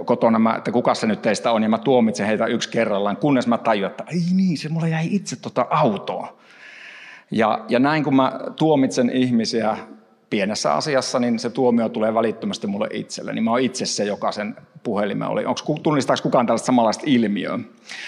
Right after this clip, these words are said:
Joku on rehellinen ja sitten jotkut eivät iljennyt kertoa itsestänsä tätä piirrettä. Mä ajattelen, että homo sapiens lajilla ihmisen alkuhistoriassa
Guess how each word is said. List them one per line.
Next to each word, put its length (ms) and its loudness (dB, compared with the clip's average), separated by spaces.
Joku 300 4
on 200 4
rehellinen 640 4
ja 80 2
sitten 220 -2
jotkut 260 0
eivät 200 0
iljennyt 320 4
kertoa 480 2
itsestänsä 520 -2
tätä 320 0
piirrettä. 560 2
Mä 100 4
ajattelen, 500 2
että 360 2
homo 260 6
sapiens 500 2
lajilla 540 4
ihmisen 640 4
alkuhistoriassa 1200 2